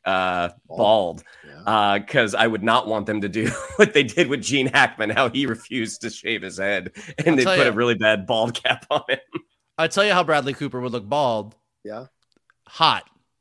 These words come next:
Speaker 2: Hey-o.
Speaker 3: 'Cause he's Bradley Cooper.
Speaker 2: <laughs> Otis Berg. Yeah, maybe. It could be interesting to see, uh, what Bradley Cooper, Cooper would look like bald. Um, here.
Speaker 1: Josh
Speaker 2: Maybe.
Speaker 1: Gad is Otis.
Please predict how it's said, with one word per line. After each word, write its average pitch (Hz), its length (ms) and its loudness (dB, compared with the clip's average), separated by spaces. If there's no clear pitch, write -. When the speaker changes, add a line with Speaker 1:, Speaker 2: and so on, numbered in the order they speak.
Speaker 2:
Hey-o. 156 720 4
Speaker 3:
'Cause 160 120 -4
he's 143 80 -6
Bradley 160 320 4
Cooper. 127 380 0
Speaker 2:
<laughs> 139 80 4
Otis 320 500 6
Berg. 349 640 8
Yeah, 170 220 0
maybe. 170 480 -4
It 123 200 -10
could 135 180 -10
be 139 120 -8
interesting 110 460 -14
to 101 100 -18
see, 107 500 -10
uh, 104 220 -8
what 101 200 -12
Bradley 98 240 -10
Cooper, 90 440 -20
Cooper 113 540 -6
would 110 120 -16
look 143 160 -10
like 120 220 -6
bald. 123 380 -4
Um, 156 540 -4
here. 165 160 -8
Speaker 1:
Josh 156 360 8
Speaker 2:
Maybe. 156 100 8
Speaker 1:
Gad 147 140 6
is 120 120 -2
Otis. - 440 -4